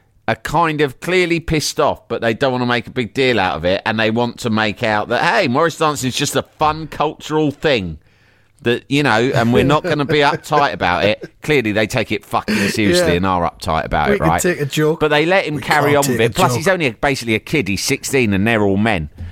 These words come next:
Speaker 1: right? Anyway, it, that happens and it's over and done with. I remember being there, seeing that, and I was probably,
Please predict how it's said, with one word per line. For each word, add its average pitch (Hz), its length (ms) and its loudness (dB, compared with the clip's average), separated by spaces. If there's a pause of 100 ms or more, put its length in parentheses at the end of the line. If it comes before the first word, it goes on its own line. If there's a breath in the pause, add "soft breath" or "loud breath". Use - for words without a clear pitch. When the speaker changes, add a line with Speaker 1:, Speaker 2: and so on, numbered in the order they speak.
(160 loud breath)
Speaker 1:
right? 95 300 0 (540 soft breath)
Anyway, 123 340 0 (160)
it, 151 240 -2
that 190 260 0
happens 107 560 -2
and 113 120 0
it's - 160 -2
over 113 300 2
and 101 140 0
done 110 220 0
with. 92 100 0
I 123 140 2
remember 131 300 0
being 127 320 0
there, 95 100 0
seeing 110 340 0
that, 80 160 0
and 98 80 0
I 101 80 2
was 92 100 0
probably, 82 380 -4